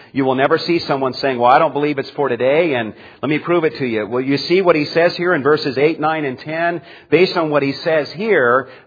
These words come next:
that's why exegetically I have concluded this is not for today." No one even tries to do that,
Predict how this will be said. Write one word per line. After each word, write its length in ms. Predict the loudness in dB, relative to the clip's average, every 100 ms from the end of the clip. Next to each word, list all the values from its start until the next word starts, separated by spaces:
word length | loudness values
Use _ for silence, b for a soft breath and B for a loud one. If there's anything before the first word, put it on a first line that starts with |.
| 4
that's 360 | 6 6 2
why 320 | 2 4 4
exegetically 880 | 2 -2 -2 -6 -2 0 -2 -4 -2
I 120 | 0
have 160 | 0 -2
concluded 520 | -8 -10 -6 -6 -6
this 160 | -8 -10
is 100 | -10
not 300 | -6 -6 -6
for 120 | -10
today." 280 | -4 -4 -4
No 220 | -4 -2 0
one 200 | -2 -4
even 300 | -8 -10 -8
tries 360 | -2 -2 -2
to 100 | -8
do 240 | -8 -6 -2
that, 360 | 0 0 0